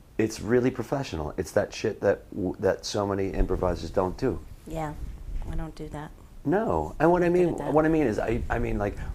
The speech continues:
Speaker 1: let's just throw some shit together and go in the back of some ass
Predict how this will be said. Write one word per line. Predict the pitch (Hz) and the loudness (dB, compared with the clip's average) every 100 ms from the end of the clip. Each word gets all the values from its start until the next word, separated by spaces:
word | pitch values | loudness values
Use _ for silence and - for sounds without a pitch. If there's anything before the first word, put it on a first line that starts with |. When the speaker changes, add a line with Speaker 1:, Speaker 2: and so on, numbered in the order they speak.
| - | 0
Speaker 1:
let's | 160 - | 0 2
just | 180 - | 0 6
throw | 165 | 6
some | 160 151 | 6 0
shit | - 156 | -2 -4
together | - 151 156 110 | 2 4 4 4
and | 98 | 2
go | 113 117 | 2 0
in | 110 | 0
the | |
back | 107 113 113 | 0 0 0
of | 107 | -4
some | - 107 104 | -4 -2 0
ass | 117 120 104 - | 0 2 0 -2